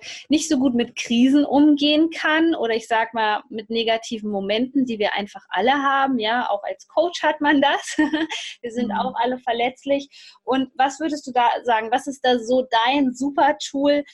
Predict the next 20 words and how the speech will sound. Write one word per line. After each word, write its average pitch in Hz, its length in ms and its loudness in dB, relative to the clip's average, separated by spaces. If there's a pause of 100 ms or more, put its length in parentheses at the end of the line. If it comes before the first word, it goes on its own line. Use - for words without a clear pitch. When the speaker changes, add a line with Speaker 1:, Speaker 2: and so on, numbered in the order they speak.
(280)
Speaker 1:
ähm, 247 400 -2
wenn 247 200 -2
du 247 140 0
wirklich 254 320 -4
merkst, 240 360 -4
okay, 247 420 0
hier 247 180 -2
kommen 240 280 -6 (100)
gerade 226 260 0
vielleicht 214 360 -6
harte 233 300 -6
Zeiten 254 460 -4
auf 247 280 -4
mich 247 240 -2
zu, 262 240 -8
wie 330 140 0
gehst - 260 -4
du 190 60 -14
damit 185 320 -6
um? 196 200 -20